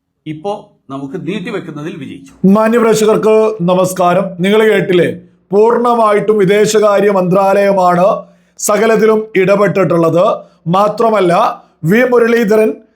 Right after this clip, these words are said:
Speaker 2: സഹ വിദേശകാര്യ, വിദേശകാര്യ സഹമന്ത്രിയായ സമയത്തും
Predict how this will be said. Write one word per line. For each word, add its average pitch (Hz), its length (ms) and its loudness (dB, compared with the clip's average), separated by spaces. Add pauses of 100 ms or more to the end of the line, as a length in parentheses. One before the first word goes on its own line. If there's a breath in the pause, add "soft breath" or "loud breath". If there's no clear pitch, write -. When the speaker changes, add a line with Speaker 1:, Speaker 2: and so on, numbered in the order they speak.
(100)
Speaker 2:
സഹ 240 580 0
വിദേശകാര്യ, 233 680 2
വിദേശകാര്യ 226 640 2
സഹമന്ത്രിയായ 220 840 0
സമയത്തും 202 800 -2